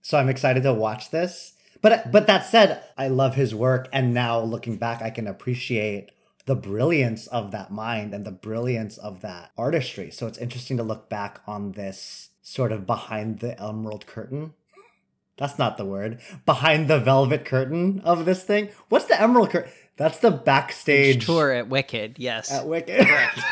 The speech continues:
Speaker 2: You just
Speaker 1: Great.
Speaker 2: referenced the backstage tour at Wicked as if it was
Speaker 1: Great.
Speaker 2: a thing that everyone knows about.
Speaker 1: Fantastic. Well, great. So, you wanna just dive in?
Speaker 2: Yeah.
Speaker 1: So, we begin with a bunch of dancers doing Big Spender.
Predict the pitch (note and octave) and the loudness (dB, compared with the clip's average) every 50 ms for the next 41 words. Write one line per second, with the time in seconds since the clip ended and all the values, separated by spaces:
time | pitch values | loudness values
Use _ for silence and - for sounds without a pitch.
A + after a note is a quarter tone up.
0 | - - - - A#2+ B2 B2 C3+ C3+ D3+ D3+ C3+ C3+ C3 B2+ B2+ - C3+ B2 A#2+ | -6 -8 -10 -10 -8 -6 -6 -4 -4 -2 2 2 4 2 2 0 -2 -2 -2 -4
1 | A#2 - - C#3 C3 A#2+ A#2+ G#2 A2 - - - C3 A#2 A2+ A2+ - - - A#2 | -6 -8 -10 -10 -8 -6 -6 -6 -6 -8 -12 -10 -10 -10 -10 -12 -14 -12 -10 -10
2 | A2+ A2 A2+ A2 A2+ A2 G#2+ - A#2 G#2+ G#2+ A2 B2 B2+ A2+ G#2+ C3 A2+ - - | -10 -10 -10 -12 -12 -14 -12 -10 -10 -10 -10 -8 -8 -8 -6 -6 -6 -6 -6 -6
3 | C3 B2 D#3 D#3 D3 C#3 A#2+ C#3 C3 B2 A#2 A#2 A#2 - A#2+ A2+ A#2 B2 A#2 A2+ | -2 2 4 6 6 6 6 4 2 0 0 -4 -4 -6 -6 -6 -4 -4 -4 -4
4 | A#2 A#2 A2+ A#2 A2 A2 A2+ - A2 G2+ F#2+ F#2 A#2+ - _ _ _ _ _ _ | -6 -10 -10 -10 -12 -12 -12 -14 -12 -12 -12 -12 -14 -16 _ _ _ _ _ _
5 | _ _ - - - - - D3+ C#3 - D3 B2+ A#2+ - - A2 A2 - - _ | _ _ -16 -14 -4 0 2 2 4 4 4 2 2 0 -6 -12 -12 -14 -18 _
6 | _ - D3 F3 G#3 A3 A3 - - F3 D#3 B2 A#2 - - _ _ - - - | _ 2 4 6 6 4 2 0 0 0 0 0 0 -6 -14 _ _ -8 -2 2
7 | F#3 F3 E3 C#3 - - _ _ _ F#3 D#3+ C3+ D3 C#3+ C#3+ D#3+ C#3 F#3 E3+ D#3+ | 2 2 2 -2 -8 -16 _ _ _ -2 0 2 2 2 2 2 6 6 6 8
8 | C#3+ D3 D#3+ A3 - F#3+ B3+ F4+ G4+ G#4+ G#4+ C4+ C3 A2 - - - B3 A#3 A#3 | 8 6 6 6 4 2 -2 -4 -2 0 0 0 0 0 0 2 4 4 4 4
9 | A#3 - - - _ _ _ _ _ _ - F3+ A#3+ A#3 G3 B3 G3+ F3+ A3 A#3+ | 2 -2 -10 -20 _ _ _ _ _ _ 4 6 6 8 8 6 6 4 4 2
10 | B3+ C4 C#4 C#4 D4 C4+ - - C#3 D3+ F3 F3 F3+ - F3+ D#3+ C3+ E3+ D#3+ D#3+ | 4 4 2 2 0 -2 -2 -2 2 2 2 2 2 2 0 2 2 2 2 2
11 | - F3+ D3+ C#3 D3 C#3+ C#3+ C#3 - E3 D#3+ D3 C3 B2+ - B2+ B2+ C3 C3 C3 | 0 -2 0 2 2 2 0 0 0 -2 -2 -2 -2 -2 0 2 2 2 2 2
12 | A#2+ E3+ E3 - - B3+ B3+ F#3 G#2+ C2 B1+ - - - | 0 -2 -2 -2 -2 -2 -2 -2 -2 -4 -8 -12 -20 -20